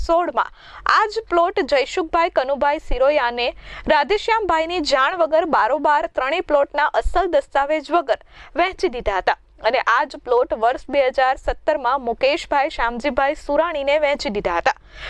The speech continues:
જેથી એક જ પ્લોટ ત્રણ અલગ અલગ વ્યક્તિઓને વહેંચી કેતન બોરડે પૈસા લઈ લીધા હતા. આ સમગ્ર મામલે રાધેશ્યામભાઈએ ફરિયાદ નોંધાવતા પોલીસે આરોપીની ધરપકડ કરી કાયદેસરની કાર્યવાહી હાથ ધરી છે. અત્રે ઉલ્લેખનીય છે કે પકડાયેલ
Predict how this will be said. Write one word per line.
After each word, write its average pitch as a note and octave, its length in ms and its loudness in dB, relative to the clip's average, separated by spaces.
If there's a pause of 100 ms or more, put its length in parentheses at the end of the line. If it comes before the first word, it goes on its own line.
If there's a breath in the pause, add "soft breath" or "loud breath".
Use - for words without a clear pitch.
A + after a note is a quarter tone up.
(160 loud breath)
જેથી G#4 320 2
એક - 180 0
જ - 220 -4
પ્લોટ F#4+ 400 0 (240)
ત્રણ E4+ 260 2 (100)
અલગ D#4 240 0
અલગ F4 220 2
વ્યક્તિઓને F4 640 0
વહેંચી C#4+ 380 0 (160)
કેતન E4+ 380 0
બોરડે D4 280 2 (140)
પૈસા C4 380 -4
લઈ B3 160 0
લીધા G3 260 -2
હતા. G3 120 0 (340)
આ A#3 100 2
સમગ્ર B3+ 400 0
મામલે A#3 280 0 (100)
રાધેશ્યામભાઈએ C4 840 -2 (400 loud breath)
ફરિયાદ E4+ 460 2
નોંધાવતા E4+ 500 0 (140)
પોલીસે D#4+ 420 0
આરોપીની D4 560 -2
ધરપકડ B3 540 -2
કરી D4+ 180 0 (100)
કાયદેસરની E4 640 -2
કાર્યવાહી C#4 640 -2
હાથ C4 240 0
ધરી F3+ 200 -12 (100)
છે. - 120 2 (280)
અત્રે A#3+ 280 0
ઉલ્લેખનીય B3 480 -2
છે C#4 160 2
કે D#4 220 0
પકડાયેલ A#3 400 0